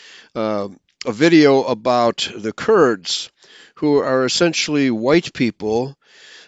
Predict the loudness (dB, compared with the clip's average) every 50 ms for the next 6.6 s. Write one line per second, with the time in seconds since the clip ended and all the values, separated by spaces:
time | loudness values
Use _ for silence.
0 | _ -4 -4 -4 -2 0 0 0 0 -2 -4 0 2 4 4 4 4 4 2 4
1 | 4 4 4 4 4 2 2 0 _ _ _ 0 2 4 4 4 4 2 0 0
2 | -2 -2 -2 -4 -6 -8 -8 _ -6 -6 -4 -2 -4 -4 -2 -2 -4 -2 -2 -2
3 | 2 4 4 4 4 2 0 -2 -2 0 -2 -2 -2 -4 -4 -6 -6 -6 -4 -4
4 | -2 0 0 0 0 -2 -2 -2 -2 -2 -2 -2 -2 -2 -2 -2 -4 -4 -2 -2
5 | -2 -2 -2 -2 -2 0 0 0 0 0 0 -2 -6 -6 -6 -4 -2 0 0 0
6 | 0 -2 -6 -10 -6 -4 -2 -2 -2 -2 -4 -6